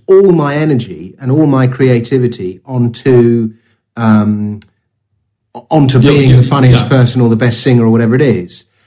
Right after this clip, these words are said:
Speaker 1: And it actually suits me to have someone else look after my finances.
Speaker 2: I think that's, I think that's a fair comment, but, um, the simple fact is, if you seek financial advice,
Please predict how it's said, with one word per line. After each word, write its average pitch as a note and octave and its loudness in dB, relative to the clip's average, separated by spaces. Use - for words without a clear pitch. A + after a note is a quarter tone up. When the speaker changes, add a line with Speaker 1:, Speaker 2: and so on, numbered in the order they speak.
Speaker 1:
And B2+ 0
it - -8
actually D#3 -2
suits - -4
me A2+ -4
to - -16
have G2+ -16
someone G2 -10
else F#2 -20
look A2 -14
after G2 -16
my F#2 -18
finances. - -20
Speaker 2:
I G3 -2
think A3+ 2
that's, D3 -2
I D#3 0
think D#3+ 2
that's C3+ 0
a B2 0
fair B2 0
comment, A2 0
but, B2 0
um, A#2+ 0
the B2+ -6
simple C3 0
fact C3 -4
is, A#2 2
if A#2 0
you D#3 -2
seek - -4
financial B2 -2
advice, A2 -4